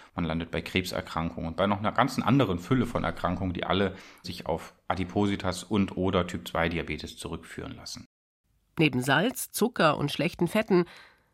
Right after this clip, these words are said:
Speaker 2: enthalten Fertiggerichte aber in der Regel noch eine Reihe weiterer Stoffe,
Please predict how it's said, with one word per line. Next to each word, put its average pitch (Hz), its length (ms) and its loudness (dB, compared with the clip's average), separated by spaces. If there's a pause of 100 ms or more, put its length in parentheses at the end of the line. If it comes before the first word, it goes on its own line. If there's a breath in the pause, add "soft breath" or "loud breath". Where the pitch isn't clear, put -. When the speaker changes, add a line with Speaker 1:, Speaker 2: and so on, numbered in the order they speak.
(120)
Speaker 2:
enthalten 208 440 2
Fertiggerichte 220 840 0
aber 175 160 2
in 170 80 2
der 160 160 4
Regel 208 260 2
noch 175 220 2
eine 160 260 2
Reihe 180 300 4
weiterer 151 380 0
Stoffe, 160 440 2